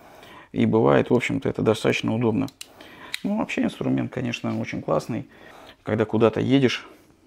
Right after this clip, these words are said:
с собой очень удобно положить. И знаешь, что какой-то минимальный набор необходимый у тебя всегда с собой. Ну, инструмент, понятное дело, что он не супер силовой какой-то и не супер удобный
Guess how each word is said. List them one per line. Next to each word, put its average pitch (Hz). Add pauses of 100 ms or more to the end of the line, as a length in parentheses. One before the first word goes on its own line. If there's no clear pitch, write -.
(160)
с -
собой 110
очень 107
удобно 110
положить. 110 (800)
И -
знаешь, 120
что -
какой-то -
минимальный 110
набор 120 (380)
необходимый 107 (580)
у -
тебя 117
всегда -
с 104
собой. 104 (760)
Ну, 247
инструмент, 143
понятное 143
дело, 107
что -
он 104
не 113
супер 117
силовой 123
какой-то 110 (380)
и 107
не 113
супер 120
удобный 127